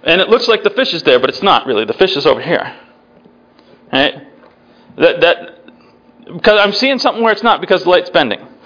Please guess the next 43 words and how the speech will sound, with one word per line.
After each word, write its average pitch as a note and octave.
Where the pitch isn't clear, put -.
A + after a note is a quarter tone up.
These A3+
are A#3
objects G#3+
of F#3+
nature. G#3
Like, C#3+
how G#3
does C4+
God C4+
walk B3
on A#3
water? A#3
He F3+
changes A3+
surface G#3
tension, A#2
that's D#3+
all. A#2
He's F#3
a G3
master G3+
of, -
he's B3
the B3+
master A#3
of G#3+
whatever A#3+
he A3+
made. A#3+
He A#3
can A#3
change C4
surface B3
tension D#3
so F#3+
that G3+
he A3
walks G3+
on G#3+
water. G3+
That's B3
not B3+
hard. C#4